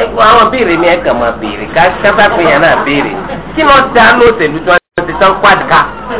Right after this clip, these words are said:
Tán fàdá léra wọn ká? Ẹ, kí ló dá nínú òṣèlú ká kówó jẹ? Àbí kí ló dá mẹ́? Àbí tẹ́yìn bá fẹ́ kówó jẹ o.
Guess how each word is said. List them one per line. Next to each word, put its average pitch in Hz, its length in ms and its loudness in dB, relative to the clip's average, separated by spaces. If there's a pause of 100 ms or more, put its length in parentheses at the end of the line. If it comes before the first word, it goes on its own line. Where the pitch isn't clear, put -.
(560)
Tán 233 220 2
fàdá 165 380 2
léra 165 340 2
wọn 170 280 4
ká? 180 160 2 (840)
Ẹ, 185 140 2 (200)
kí 240 120 -6
ló 262 100 6 (120)
dá 247 160 2 (280)
nínú 262 220 0
òṣèlú 190 380 2
ká 208 140 2
kówó 214 340 4
jẹ? 190 220 2 (1080)
Àbí 185 200 0
kí 254 80 0
ló 240 140 6
dá 214 180 4
mẹ́? 220 180 4 (1300)
Àbí 143 160 -4
tẹ́yìn 226 200 2
bá 156 120 4
fẹ́ 151 140 0
kówó 151 300 -4
jẹ 123 200 -4
o. 101 80 -4